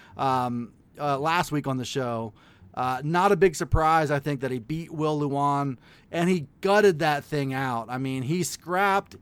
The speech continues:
he fought Will Lewan off of him several times late in that one. Then he gets the takedown in overtime. Kinda said afterwards, he just, he just decided he wasn't gonna be denied, and then he wasn't denied.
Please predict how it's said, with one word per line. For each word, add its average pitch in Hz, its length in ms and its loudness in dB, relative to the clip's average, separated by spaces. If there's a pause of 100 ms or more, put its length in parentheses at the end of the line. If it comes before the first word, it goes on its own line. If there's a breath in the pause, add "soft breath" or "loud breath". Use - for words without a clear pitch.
he 139 140 -4
fought 180 400 -2
Will 185 240 4
Lewan 175 380 2
off 160 260 0
of 160 140 -2
him 143 180 -2
several 170 400 0
times 151 520 0
late 147 200 -2
in 143 120 -2
that 139 180 -2
one. 143 240 -2
Then 131 100 -4
he 127 60 -6
gets 147 220 -6
the 147 40 -10
takedown 139 600 -2 (300 loud breath)
in 131 140 -6
overtime. 139 500 0
Kinda 175 280 0
said 165 180 -2
afterwards, 143 600 0
he 135 80 -6
just, 120 180 -6 (200)
he 156 120 -2
just 185 180 0
decided 175 440 0
he 156 60 -2
wasn't 156 300 -2
gonna 170 160 -2
be 160 120 -4
denied, 220 500 -2 (320 loud breath)
and 180 160 0
then 196 80 2
he 185 60 2
wasn't 151 320 2
denied. 104 400 -8